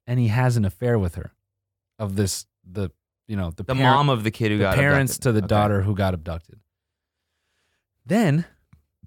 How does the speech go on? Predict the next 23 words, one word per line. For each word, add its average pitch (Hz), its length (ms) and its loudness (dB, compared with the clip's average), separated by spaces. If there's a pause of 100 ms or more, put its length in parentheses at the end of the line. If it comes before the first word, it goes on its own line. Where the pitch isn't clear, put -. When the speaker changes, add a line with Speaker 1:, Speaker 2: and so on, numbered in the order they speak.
(260)
Speaker 1:
he 208 180 -4
moves 135 320 4
in 120 280 2 (120)
on 127 140 0
the 110 80 0
father. 113 560 -2 (1000)
Speaker 2:
Okay. 101 380 -10 (180)
Speaker 1:
And 123 420 0 (160)
<laughs> - 460 -4
they 135 160 0
go 147 240 2
for 131 200 -2
a 107 60 0
drive, 101 600 0 (500)
and 101 120 -4
he's 87 160 -2
going 95 260 -2
on 101 180 0
and 98 140 0
on. 92 160 -2
He's 82 140 -6
like, 85 100 -10
"I 85 60 -14